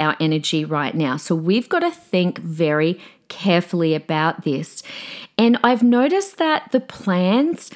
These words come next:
on how this is gonna be done, and you can do this yourself, every website I've looked at, the plans are really vague. Like, they're filled with these fancy words, but I can't work out exactly what it is that they're really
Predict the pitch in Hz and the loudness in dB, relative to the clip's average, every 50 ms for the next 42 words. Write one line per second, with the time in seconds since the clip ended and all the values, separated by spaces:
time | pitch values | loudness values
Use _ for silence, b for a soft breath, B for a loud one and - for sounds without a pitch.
0 | B B B B - 202 196 196 190 180 180 - - - 202 190 185 196 202 233 | B B B B 0 2 2 4 2 2 0 -2 -4 0 2 4 4 4 4 2
1 | 220 - 220 196 - 208 196 190 175 180 180 170 175 - 160 143 160 220 320 302 | 0 0 -2 0 2 2 2 2 2 0 -2 -2 -2 -2 -2 0 0 0 0 0
2 | - 202 214 196 277 302 320 - 415 392 359 - - 185 185 196 196 220 202 - | 0 0 0 0 0 -2 -2 -2 -4 -4 -4 -2 0 0 2 2 2 0 -2 -2
3 | - 190 170 165 - - - 156 147 175 233 269 - - - 233 269 294 294 339 | -2 0 -2 -2 -2 -2 0 0 2 2 2 0 -2 -2 0 0 2 2 0 0
4 | 339 311 254 233 220 214 214 - - 214 202 202 196 196 190 185 180 180 160 160 | 0 2 2 2 2 2 0 0 0 0 2 2 2 2 2 0 0 0 -2 -2
5 | - - - - 196 208 262 320 - - B B B B B B B B B - | -2 -4 -4 0 0 0 0 0 -4 -6 B B B B B B B B B 0
6 | 240 240 - - 214 226 220 233 269 320 339 - 392 370 254 196 196 196 196 208 | 0 0 0 0 2 4 4 4 4 2 2 0 0 0 0 0 2 2 2 4
7 | 214 240 240 233 196 - - - 175 170 185 202 196 170 147 147 - 190 196 - | 4 2 2 2 0 -2 -4 -2 0 2 2 4 2 2 0 0 0 0 0 0
8 | - 220 226 220 - - 269 277 311 320 - 339 277 - 262 247 226 - - - | 0 0 -2 -2 -2 -2 0 0 0 0 -2 -2 -2 0 0 0 0 -2 -2 -2
9 | 220 214 208 208 - - - 180 160 165 185 196 226 226 190 - - 190 170 175 | 0 0 0 -2 -4 -2 -2 -2 0 2 2 2 2 2 0 -2 -4 -2 -2 -2
10 | 180 - - - 214 254 302 - - 214 196 - 190 185 175 - - 190 165 - | -2 -4 -4 -2 -2 -2 -2 0 -2 -2 -2 -2 -2 -2 0 0 -2 -4 -4 -4
11 | - - 165 165 175 - - - 226 226 226 185 175 170 160 165 - - - 170 | -2 -2 0 -2 -2 -2 -4 -2 0 0 0 0 0 0 0 0 -4 -4 -2 0
12 | 160 160 165 165 - 180 170 - - 165 160 156 151 156 170 170 170 180 185 196 | 0 0 0 0 -2 -4 -4 -2 -2 -2 -2 -2 -2 -2 0 0 2 2 0 0